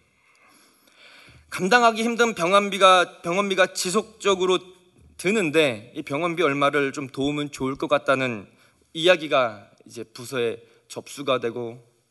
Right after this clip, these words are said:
이제 얘기가 됐습니다. 그리고 당회에 이야기가 됐고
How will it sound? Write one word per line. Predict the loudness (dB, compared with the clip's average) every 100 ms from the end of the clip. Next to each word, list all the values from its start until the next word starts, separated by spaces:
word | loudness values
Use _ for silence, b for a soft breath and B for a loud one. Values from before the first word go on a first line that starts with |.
| _
이제 | -12 -10
얘기가 | -8 -6 -6
됐습니다. | -8 -12 -16 -16 -20 _ _ _ _ _ _ _ _ _ _ _ _ _ _ _ _ _
그리고 | -12 -10
당회에 | -8 -6 -4 -4 -4 -8 -14 _ _ _ _ _ _
이야기가 | -6 -2 -2 -2 -2 -2 -4
됐고 | -10 -4 -2 -2 -4 _